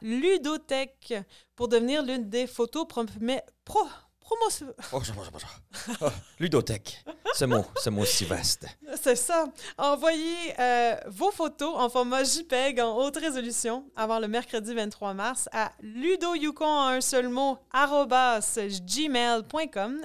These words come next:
Speaker 1: et tu pourras gagner des chèques cadeaux et des jeux. Dernière petite annonce ici. Service. Euh, c'est un service d'entraide et de réseau de voisinage impliqué socialement.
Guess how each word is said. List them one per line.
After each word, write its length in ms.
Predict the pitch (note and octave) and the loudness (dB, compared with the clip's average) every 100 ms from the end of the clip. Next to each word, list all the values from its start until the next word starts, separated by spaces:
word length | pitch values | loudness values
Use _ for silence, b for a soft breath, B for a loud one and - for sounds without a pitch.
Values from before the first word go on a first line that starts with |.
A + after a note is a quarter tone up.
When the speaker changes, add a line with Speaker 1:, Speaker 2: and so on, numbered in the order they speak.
| - | -6
Speaker 1:
et 160 | A3+ | -6
tu 140 | A3+ - | -6 -12
pourras 240 | F#3 G3+ | -10 -8
gagner 360 | F#3+ F#3 A3 C4 | -6 -6 -6 -4
des 140 | G3 | -4
chèques 300 | G3 - G#4 | -2 -2 -2
cadeaux 340 | D#4 C4+ A#3 C4+ | 0 0 0 -2
et 100 | A3+ | -4
des 220 | G3+ G3 | -4 -6
jeux. 300 | F3 F3 E3 _ _ _ _ _ _ _ _ G#3+ | -10 -12 -14 _ _ _ _ _ _ _ _ _
Dernière 920 | F3+ A3+ A#3 A3 A3 A3+ B3 B3+ A3+ | -6 -2 -2 -2 0 2 2 2 0
petite 360 | G#3+ G3+ - | -4 -4 0
annonce 480 | G3+ G#3 A3+ B3+ A#3+ | 0 0 0 0 -4
ici. 300 | G3+ D4 E4+ B B B - | -8 -6 -8 B B B -8
Service. 840 | - F#4 F4 D#4+ E4+ - - - _ _ _ _ _ - | -2 0 0 0 0 0 0 -4 _ _ _ _ _ -4
Euh, 260 | G#3+ G#3 G#3+ | -2 0 -2
c'est 300 | - B3 B3 | -2 -4 0
un 140 | B3 | -2
service 400 | A#3+ E4 D#4 E4+ | 0 -2 -2 -4
d'entraide 500 | C4+ C#4 - C#4+ C#4+ | -4 -4 -4 -4 -2
et 80 | A3 | -4
de 160 | F#3 G3+ | -4 -6
réseau 500 | G3 C4 B3+ B3+ C#4 | -4 -4 -4 -6 -6
de 120 | G3+ | -8
voisinage 960 | F#3 D4+ F4+ B3+ G#3+ F3 G3 C4 B3 - B B | -2 0 0 -4 -6 -6 -6 -6 -6 -10 B B
impliqué 440 | A3+ A#3 A#3 - D4+ | -4 -4 -6 -8 -4
socialement. 560 | B3 - G#3 F#3 F3+ | -4 -2 -4 -6 -10